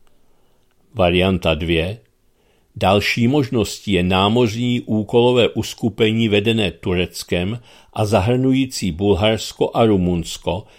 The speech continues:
které by chránilo lodě přepravující obilí z ukrajinských přístavů v Černém moři do Bosporu před potenciálními ruskými ponorkovými, hladinovými a leteckými hrozbami.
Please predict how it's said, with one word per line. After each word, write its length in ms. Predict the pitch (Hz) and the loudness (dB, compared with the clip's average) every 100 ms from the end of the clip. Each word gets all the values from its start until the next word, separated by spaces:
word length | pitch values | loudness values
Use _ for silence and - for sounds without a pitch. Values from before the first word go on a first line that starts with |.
| _ | _
které 320 | - 110 107 | -4 0 0
by 120 | 104 | 0
chránilo 600 | 104 110 98 101 113 123 107 | -2 0 0 0 0 0 2
lodě 320 | 95 92 110 | 2 0 -4
přepravující 920 | - 101 - 101 107 120 117 - 98 | -2 -2 2 0 2 -2 -4 -6 -4
obilí 420 | 104 95 104 110 | -2 -2 -2 -2
z 120 | - - | -4 -8
ukrajinských 720 | 104 101 107 117 - 92 - | -2 -2 -2 -4 -8 -8 -8
přístavů 600 | - 92 85 - 98 104 | -8 -6 -6 -4 -2 -4
v 60 | |
Černém 460 | - 127 117 117 110 | -6 -4 -2 -2 -2
moři 300 | 104 101 123 | -2 -4 -2
do 160 | 113 113 | 0 0
Bosporu 720 | 95 90 - - 95 85 - - - - - | -2 -4 -6 -4 -2 -2 -6 -12 -20 -20 -8
před 320 | - 104 - | -2 -2 -2
potenciálními 1200 | 98 - 113 104 - 117 113 117 117 120 120 123 | -6 0 0 0 -2 0 2 2 0 0 0 0
ruskými 560 | 104 101 - 113 113 98 | 0 -4 -6 -2 0 0
ponorkovými, 960 | - 95 98 98 101 101 101 101 107 | 0 2 2 0 -2 -2 -2 -2 -2
hladinovými 960 | 101 90 87 85 90 87 87 90 90 98 | -2 0 0 0 -2 -2 -4 -4 -4 -2
a 140 | - | -2
leteckými 640 | 92 82 90 - - 90 87 | -2 -2 -4 -6 -4 -4 -2
hrozbami. 580 | 117 104 87 76 69 | -2 -2 -2 -4 -8